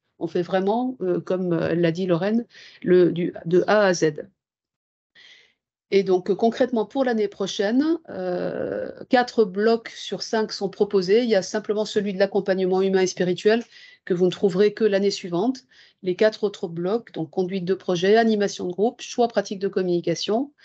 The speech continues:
et puis le bloc, euh, des fondamentaux théologiques sont proposés l'année prochaine. Et donc, ceux qui sont intéressés peuvent se rapprocher de moi et puis, ap-, avec un entretien pédagogique,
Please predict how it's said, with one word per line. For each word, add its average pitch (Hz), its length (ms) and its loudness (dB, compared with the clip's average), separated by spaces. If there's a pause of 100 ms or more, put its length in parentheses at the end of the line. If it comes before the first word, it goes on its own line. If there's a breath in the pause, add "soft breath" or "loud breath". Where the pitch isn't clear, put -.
(360 loud breath)
et 185 160 0
puis 208 220 -2
le 196 100 4
bloc, 190 340 -2
euh, 170 560 0
des 170 140 0
fondamentaux 190 600 0 (120)
théologiques 180 500 0
sont 233 180 0
proposés 185 800 2
l'année 180 240 2
prochaine. 180 540 -2 (560 loud breath)
Et 185 80 -6
donc, 180 360 2
ceux - 220 -2
qui 214 140 -2
sont 226 180 4
intéressés 220 680 4
peuvent 214 600 2
se 170 180 -6
rapprocher 180 560 -4
de 170 80 -4
moi 202 320 2
et 180 180 2
puis, 208 400 -4
ap-, - 200 0
avec 165 420 0
un 160 140 0
entretien 160 400 -2
pédagogique, 170 680 0